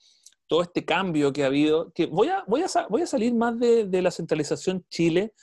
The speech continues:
a nivel mundial este cambio con, con, con la pandemia, me refiero, y cómo lo ves tú, qué opinión tienes de esto. Ref-, me refiero a lo laboral también, donde hay mucha gente que está, eh, sin trabajo, mucha gente que está complicada de lucas,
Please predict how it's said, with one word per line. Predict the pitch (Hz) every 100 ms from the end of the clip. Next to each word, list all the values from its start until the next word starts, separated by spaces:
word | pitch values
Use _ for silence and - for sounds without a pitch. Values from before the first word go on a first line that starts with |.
| - _ _
a | 135
nivel | 139 180
mundial | 180 147 117 131 165 262
este | 160 - 147
cambio | 143 160 156
con, | 131 117 -
con, | 110 95
con | - 107
la | 98
pandemia, | 107 135 180 139
me |
refiero, | 127 - 139 131 156 - - - _
y | 123
cómo | - 202 247
lo | 240
ves | 233 233 -
tú, | 175 190 220 -
qué | 202
opinión | 196 196 190
tienes | - 190 175
de | 175
esto. | 180 - 151 175 - _ _ _ _ _ -
Ref-, | - 143 143 -
me | 143
refiero | 135 131 - 175 185 151
a | 160 185 -
lo | 143
laboral | 139 131 135 233 185
también, | 117 110 117 110
donde | 117 120 127
hay |
mucha | 156 175
gente | 160 175 165
que |
está, | 147 - 156 156 - _ _ _ _ _ _ _ _ _ _ -
eh, | 113 101
sin | 139 123
trabajo, | 110 104 143 - 185 190 190
mucha | 139 139
gente | - 139 131
que | 120
está | - 127 127 123 117
complicada | 117 - 120 131 131 135 147
de | 135 113
lucas, | 151 170 165 170